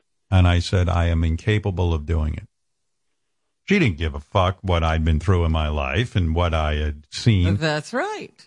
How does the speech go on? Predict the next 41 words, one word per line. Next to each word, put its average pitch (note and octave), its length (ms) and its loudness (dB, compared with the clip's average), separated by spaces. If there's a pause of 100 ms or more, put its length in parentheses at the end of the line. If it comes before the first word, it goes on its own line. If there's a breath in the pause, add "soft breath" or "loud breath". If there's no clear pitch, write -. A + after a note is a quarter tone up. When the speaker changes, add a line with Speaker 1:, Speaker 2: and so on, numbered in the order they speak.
(120)
Speaker 1:
Uh, C#2+ 440 0
she G#2+ 200 0
didn't G2+ 200 0
care G2 280 0
to F2+ 80 0
ask. C#2+ 460 -4
She - 220 -2
just A2+ 240 -2
said D#3+ 220 -2
to D#3+ 40 -2
me, G2+ 460 -2
"The A2 180 0
only C#3 180 0
way D#3 160 -2
I'll E3+ 140 -2
pass G#3 340 -6
you G#2+ 100 2
is G2 100 0
if G#2+ 140 -2
you B2 80 0
come C#3+ 220 0
up D3 100 -6
with D#3+ 100 0
a D3 60 -2
project B2 540 -2
and, G#2+ 180 2
and A2 220 0
get A2+ 160 0
a, A2+ 260 -4
get A#2+ 160 2
an B2 100 0
A," F2 360 -2
which F2+ 240 0
is G2 100 0
highly G#2 320 0
doubtful. E2+ 420 -2
I D#2+ 100 0
don't E2+ 180 2
give E2+ 160 0
out D2+ 180 -2
A's. D2 260 -4